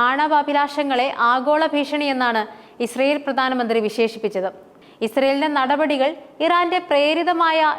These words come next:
എന്നേക്കുമുള്ള യുദ്ധം തടയാനാണ് ലക്ഷ്യമിടുന്നതെന്നും അത് ലോകത്തെ ആണവ ദുരന്തത്തിന്റെ വക്കിലേക്ക് തള്ളിവിടുകയാണെന്നും അദ്ദേഹം പറഞ്ഞു. ഖമേനിയെ വധിക്കാൻ അവസരമുണ്ടെന്നാണ് ഇസ്രയേൽ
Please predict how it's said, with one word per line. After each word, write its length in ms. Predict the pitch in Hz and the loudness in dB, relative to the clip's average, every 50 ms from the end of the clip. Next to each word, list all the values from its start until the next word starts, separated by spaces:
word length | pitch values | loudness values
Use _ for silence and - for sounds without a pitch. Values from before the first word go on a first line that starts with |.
| 247 254 | -2 -2
എന്നേക്കുമുള്ള 640 | 254 277 285 277 294 311 302 320 302 285 277 277 269 254 240 | 0 0 -2 0 -2 -2 -2 -2 -2 -2 0 0 0 0 0
യുദ്ധം 260 | 233 240 - 285 285 277 269 | -2 -2 -2 -4 -2 0 0
തടയാനാണ് 560 | 240 220 247 262 269 269 262 226 208 202 202 - - 202 | 0 2 2 2 2 0 0 -2 -2 -4 -6 -6 -4 -4
ലക്ഷ്യമിടുന്നതെന്നും 880 | 226 220 - - 294 277 254 247 247 247 277 277 254 226 208 233 277 330 - - - - - - - - - 233 | -4 -4 -2 -4 -2 -2 0 0 0 0 0 0 0 -2 -2 -4 -6 -6 -10 -16 -20 -20 -20 -20 -20 -4 -2 0
അത് 200 | 240 233 285 262 254 | 0 2 2 2 4
ലോകത്തെ 420 | 254 269 269 311 311 311 311 311 302 302 - - - - - - - - 247 254 262 | 2 4 2 2 0 0 0 0 0 -2 -4 -10 -20 -20 -20 -12 -2 0 2 4 4
ആണവ 320 | 285 302 311 339 330 339 330 277 | 2 2 0 0 0 0 0 0
ദുരന്തത്തിന്റെ 500 | 311 302 294 302 311 302 311 285 294 294 254 | 0 0 0 0 0 -2 0 0 0 0 0
വക്കിലേക്ക് 580 | 254 247 254 - 302 302 294 285 277 277 214 180 - - - - - - - - 254 | 0 -2 -2 -2 0 0 2 0 0 -2 -4 -4 -4 -8 -16 -20 -20 -20 -6 -2 -2
തള്ളിവിടുകയാണെന്നും 960 | 247 262 277 302 330 294 311 285 302 302 285 302 285 262 233 226 220 208 196 - - - | 0 2 2 0 0 0 0 0 2 2 2 2 2 2 0 0 -2 -4 -6 -6 -4 -4
അദ്ദേഹം 280 | 220 214 233 233 240 233 214 196 | 0 0 0 0 0 -2 -2 -2
പറഞ്ഞു. 260 | 170 170 170 170 165 - - - - _ _ _ - - - | -2 -2 -6 -10 -12 -14 -20 -20 -20 _ _ _ -18 -6 -4
ഖമേനിയെ 440 | 262 262 254 277 285 302 311 330 339 320 | -2 0 0 0 0 2 2 2 2 2
വധിക്കാൻ 320 | 311 294 302 311 311 311 302 277 | 2 0 0 0 0 0 0 0
അവസരമുണ്ടെന്നാണ് 840 | 262 285 285 285 330 339 320 302 302 294 339 320 330 294 277 269 254 - 240 | 0 0 0 0 0 0 0 0 -2 -2 -2 0 0 0 0 0 -2 -2 -4
ഇസ്രയേൽ 300 | 233 - 254 269 269 254 | -6 -2 0 0 2 2